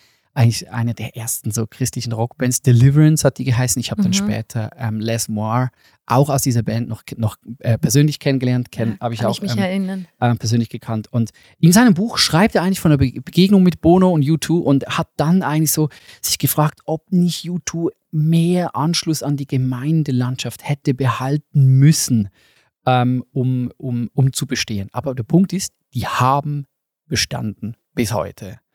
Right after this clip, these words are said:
Speaker 2: Mhm.
Speaker 1: Ähm, und immer kritisch ist es natürlich geblie-, geblieben. Also ein Zitat, das ich mir rausgestrichen habe. „Aber so sehr mich alles erfüllte,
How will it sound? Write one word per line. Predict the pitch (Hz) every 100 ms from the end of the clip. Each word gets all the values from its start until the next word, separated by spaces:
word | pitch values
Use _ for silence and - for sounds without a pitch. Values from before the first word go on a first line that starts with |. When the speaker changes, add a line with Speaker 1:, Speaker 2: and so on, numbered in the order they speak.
| _
Speaker 2:
Mhm. | - 196 185 190
Speaker 1:
Ähm, | 123 120 120 117 - _ _ _
und | 156 151 - -
immer | - 156 175
kritisch | 147 - 160 131
ist | 117
es | 117
natürlich | 113 123 -
geblie-, | 113 123 117 123
geblieben. | 127 123 123
Also | 113 120
ein | - 123
Zitat, | - 113 117 110
das | -
ich | - -
mir | 135 120
rausgestrichen | 117 - - 127 120
habe. | 117 120 - _ _ -
„Aber | 127
so | 127
sehr | 120 156
mich | 175 -
alles | 139 156
erfüllte, | - 131 - 156 170 165 196